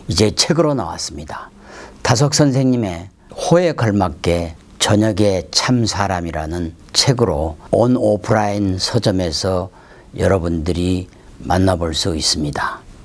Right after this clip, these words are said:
집필자인 아주경제 이상국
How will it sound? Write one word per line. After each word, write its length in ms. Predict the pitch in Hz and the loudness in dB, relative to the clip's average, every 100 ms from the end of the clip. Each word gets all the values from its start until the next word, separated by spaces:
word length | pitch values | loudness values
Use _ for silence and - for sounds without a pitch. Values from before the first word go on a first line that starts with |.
| - - - - - - - | -20 -20 -20 -20 -20 -20 -4
집필자인 760 | - 139 165 147 151 120 117 127 | -2 4 4 6 4 2 0 -2
아주경제 1000 | 95 110 110 113 113 104 101 101 104 101 - - | 0 0 0 -2 0 0 -2 0 -2 -2 -10 -8
이상국 680 | 95 107 101 95 90 - | -4 -2 0 0 -4 -8